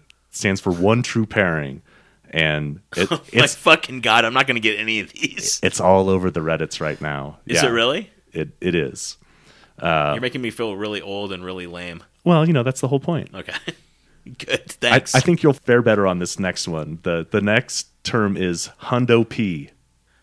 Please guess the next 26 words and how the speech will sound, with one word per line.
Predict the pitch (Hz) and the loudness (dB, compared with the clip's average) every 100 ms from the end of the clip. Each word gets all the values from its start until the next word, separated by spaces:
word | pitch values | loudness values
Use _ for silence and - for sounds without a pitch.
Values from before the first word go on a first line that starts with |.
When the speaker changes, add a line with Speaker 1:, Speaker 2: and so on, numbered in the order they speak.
| _ _ _ - | _ _ _ -6
Speaker 2:
Well, | 120 | -4
hundo | - 147 143 113 | 0 0 2 2
obviously | 104 110 117 - 113 | 2 0 -2 -4 -4
is | 101 | -4
a | |
hundred | 90 113 101 92 | -6 -6 -6 -8
of | - | -10
something. | 92 87 85 82 | -10 -10 -16 -8
Speaker 1:
Right. | 92 85 87 131 - _ _ _ - | -2 0 0 -2 -12 _ _ _ -6
Speaker 2:
It | 107 104 _ _ | -4 -4 _ _
is | 117 104 - _ | -12 -12 -16 _
pea | - 147 113 | -8 -6 -6
pot? | - 110 151 - | -4 -2 -2 -4
No. | 117 104 82 80 - _ | -6 -4 -4 -8 -14 _
Speaker 1:
No. | 92 90 87 123 _ _ _ _ _ _ _ _ _ | -2 0 0 -4 _ _ _ _ _ _ _ _ _
Speaker 2:
I | 117 | -4
know. | 113 90 85 | -2 -2 -4
Good | 120 113 | -6 -4
looking | 117 123 | -4 -6
piece | 104 117 | -4 -4
of | 110 | -4
pussy. | - 117 160 156 | -4 -4 -2 -4
She's | 139 110 | -4 -4
a | |
hundo | 98 123 135 123 | -4 -2 -2 -4
P. | - 135 160 - | -4 -4 -4 -6